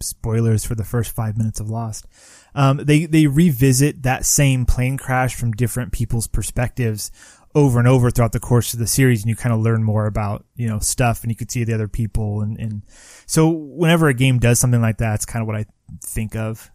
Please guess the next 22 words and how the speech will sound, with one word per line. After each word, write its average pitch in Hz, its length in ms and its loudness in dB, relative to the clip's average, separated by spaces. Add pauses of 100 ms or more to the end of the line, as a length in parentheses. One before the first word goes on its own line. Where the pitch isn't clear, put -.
(140)
if 120 120 -10
they 123 100 -4
just 113 200 -6
show 120 140 0
'em 117 80 0
the 113 60 0
same 120 260 2
thing 113 240 2
from - 160 -8
different 110 220 -4
perspectives, 110 720 -6
and 113 80 -2
it's, - 120 -10
it's 113 140 -4
an 220 100 4
interesting, 143 460 0
uh, 120 160 -2
storytelling 117 520 0
technique. 110 440 -10
I 123 40 -8
like 120 200 -10
it. 120 160 -10